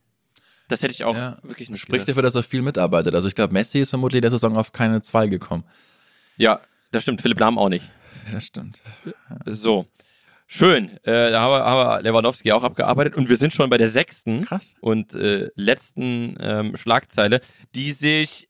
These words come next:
Speaker 1: ähm, <laughs> auch witzigerweise auf eine, äh, Statistik bezieht,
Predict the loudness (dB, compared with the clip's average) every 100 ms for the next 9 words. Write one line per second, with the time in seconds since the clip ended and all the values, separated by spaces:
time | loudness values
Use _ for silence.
0 | 2 4 4 0 -6 -10 -16 -6 0 2
1 | 2 -4 -14 -4 -2 0 0 -2 0 2
2 | 4 4 2 2 2 2 0 0 2 2
3 | 2 2 2 2 2 0 0 -2 -4 -8
4 | -10 -6 -8 -8